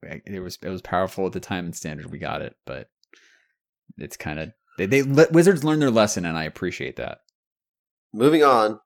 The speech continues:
Speaker 2: to the mid-range decks. The decks where nothing will probably get banned, maybe.
Speaker 1: Uh, you say that.
Speaker 2: Maybe.
Speaker 1: I,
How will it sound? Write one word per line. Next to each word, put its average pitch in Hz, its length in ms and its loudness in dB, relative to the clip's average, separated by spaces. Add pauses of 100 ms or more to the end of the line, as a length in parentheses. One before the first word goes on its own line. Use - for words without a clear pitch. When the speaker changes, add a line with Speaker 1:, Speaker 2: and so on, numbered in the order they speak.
(400)
Speaker 2:
to - 100 -4
the 120 80 0
mid-range 110 420 6
decks. 76 260 -4
The 110 100 0
decks 196 300 4
where 160 180 6
nothing 196 460 4
will 180 120 2
probably 160 440 2
get 127 220 4
banned, 107 320 4
maybe. 80 380 -4 (920)
Speaker 1:
Uh, 123 460 6 (180)
you 131 420 -6
say 123 320 2
that. 87 380 2 (640)
Speaker 2:
Maybe. 110 460 2 (100)
Speaker 1:
I, 104 120 2